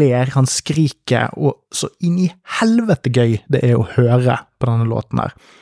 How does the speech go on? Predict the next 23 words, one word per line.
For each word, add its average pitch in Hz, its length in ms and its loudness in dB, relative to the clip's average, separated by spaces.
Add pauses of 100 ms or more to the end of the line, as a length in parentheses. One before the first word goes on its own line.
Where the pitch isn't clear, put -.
(300)
Den 147 160 0
er 160 100 2 (140)
dritbra. - 800 -2 (400)
Det 131 140 -4
er - 100 -20
kule 196 320 4
basstoner 135 760 -2
som 127 160 2
vrenges 127 440 2
inn 131 160 4
og 120 120 4 (100)
ut, - 180 -6 (420)
eh, 120 440 0
og 131 180 -4
kompet 160 480 0
som 131 160 4
ligger 131 400 2
under 123 320 2
soloen 127 640 0
driver 131 720 -2 (180)
selve 135 540 0
soloen 127 460 0 (100)
høyere 123 480 0